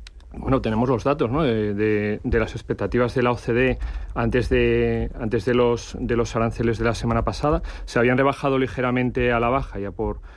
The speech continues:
bueno, por las, por las, eh, perspectivas de crecimiento un poco más a la baja. Se estaban rebajando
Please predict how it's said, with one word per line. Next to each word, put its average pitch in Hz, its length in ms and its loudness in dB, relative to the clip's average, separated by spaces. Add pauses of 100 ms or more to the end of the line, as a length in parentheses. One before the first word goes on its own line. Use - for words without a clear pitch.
(160)
bueno, 107 160 -6
por 98 160 -8
las, 98 220 -8 (160)
por 101 120 -8
las, 98 420 -4
eh, 95 280 -4 (160)
perspectivas 110 640 0 (220)
de 120 160 2
crecimiento 120 640 2
un 113 140 0
poco 123 240 0
más 120 220 0
a 123 40 0
la 117 80 2
baja. 131 320 0
Se - 160 -8
estaban 113 320 -4
rebajando 113 480 0